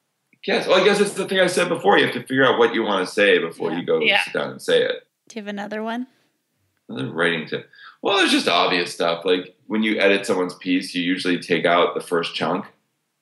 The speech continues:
Speaker 1: It's just throat clearing. Like, you have to get to what you wanna say right away.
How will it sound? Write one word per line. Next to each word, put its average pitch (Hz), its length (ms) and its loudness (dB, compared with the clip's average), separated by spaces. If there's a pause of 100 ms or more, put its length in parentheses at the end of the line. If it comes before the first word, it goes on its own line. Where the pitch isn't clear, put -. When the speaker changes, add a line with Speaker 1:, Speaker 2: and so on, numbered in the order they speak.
(240)
Speaker 1:
It's 92 180 0
just 92 240 -6 (120)
throat 87 260 4
clearing. 101 480 0 (160)
Like, - 240 -2
you 110 80 4
have 107 80 -4
to - 80 -4
get 90 220 2
to 98 100 -2
what 87 140 2
you 85 100 0
wanna 85 180 2
say 82 240 0
right 82 200 4
away. 78 400 2